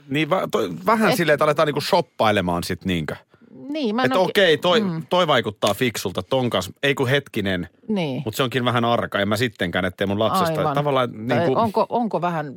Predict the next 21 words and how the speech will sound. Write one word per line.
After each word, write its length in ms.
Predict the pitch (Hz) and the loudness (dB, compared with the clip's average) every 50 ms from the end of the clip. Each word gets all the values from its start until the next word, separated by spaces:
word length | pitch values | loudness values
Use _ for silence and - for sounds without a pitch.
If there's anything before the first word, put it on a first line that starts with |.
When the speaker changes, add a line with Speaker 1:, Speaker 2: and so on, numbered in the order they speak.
| - _ _ | -16 _ _
Speaker 2:
nyt 180 | 156 160 147 _ _ _ _ | -16 -16 -16 _ _ _ _
taipumusta 560 | - 165 156 139 - 135 120 135 - - 147 | -4 -4 -2 -2 -4 -6 -6 -6 -4 -2 -2
ylipainoon, 720 | 143 143 139 139 - - 110 110 117 131 117 120 117 104 | 0 0 0 -2 -2 -2 -2 -2 0 -2 -2 -4 -4 -4
niin 160 | 117 113 92 - - - | -4 -6 -6 -10 -8 -4
en 340 | 165 160 151 143 135 127 - | -2 -2 0 -2 -2 -4 -6
tiedä 300 | - - - - - - - | -8 -10 -10 -8 -10 -12 -12
ehkä 240 | - - _ - - | -14 -20 _ -14 -14
sitten. 200 | - - - _ | -14 -14 -10 _
Speaker 1:
Tuleeko 260 | - 127 143 139 135 | 0 0 0 0 0
mun 80 | 127 123 | -2 -2
Speaker 2:
Että 120 | - 101 | -2 -2
niin, 120 | 143 117 110 | -2 -2 0
niin. 240 | 110 110 - - - - - - - | 0 0 0 -2 -4 -6 -10 -12 -14
Speaker 1:
<laughs> 240 | - - - _ _ | -18 -20 -20 _ _
Speaker 2:
Että 200 | - 240 - 208 | -6 -6 -6 -4
niinku 180 | 214 233 233 254 | -4 -4 -4 -2
tulee, 220 | 240 370 349 311 302 - | 0 2 2 2 0 0
tällaisia 420 | 466 466 359 233 214 - 180 156 147 | 0 0 0 0 0 0 -2 -2 0
tulee 240 | - 165 160 160 160 | 0 2 2 2 2
mieleen 460 | 170 165 147 135 135 - - 117 156 | 2 0 0 -2 -2 -4 -6 -8 -8
siinä. 320 | - - 135 110 120 120 | -6 -6 -6 -4 -6 -6